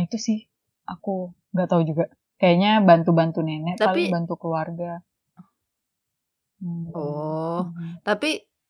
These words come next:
Speaker 2: Mungkin ini kali, ya. Nenek tuh punya sawah nggak sih, lah, dulu, lah?
Speaker 1: Punya. Cuman kan bukan nenek yang
Speaker 2: Nah,
Speaker 1: ngerjain.
Speaker 2: mungkin menggarap sawah kali.
Speaker 1: Hmm, ya.
Speaker 2: Oh,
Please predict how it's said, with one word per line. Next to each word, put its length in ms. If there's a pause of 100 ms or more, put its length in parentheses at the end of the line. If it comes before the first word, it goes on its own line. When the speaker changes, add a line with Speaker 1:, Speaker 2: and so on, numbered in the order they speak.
(460)
Speaker 2:
Mungkin 360
ini 260
kali, 340
ya. 360
Nenek 360
tuh 140
punya 340
sawah 400
nggak 180
sih, 240 (120)
lah, 180
dulu, 260
lah? 60
Speaker 1:
Punya. 180 (1040)
Cuman 240
kan 200
bukan 300
nenek 220
yang 80
Speaker 2:
Nah, 100
Speaker 1:
ngerjain. 140
Speaker 2:
mungkin 260
menggarap 500
sawah 360
kali. 360 (160)
Speaker 1:
Hmm, 440
ya. 440 (560)
Speaker 2:
Oh, 520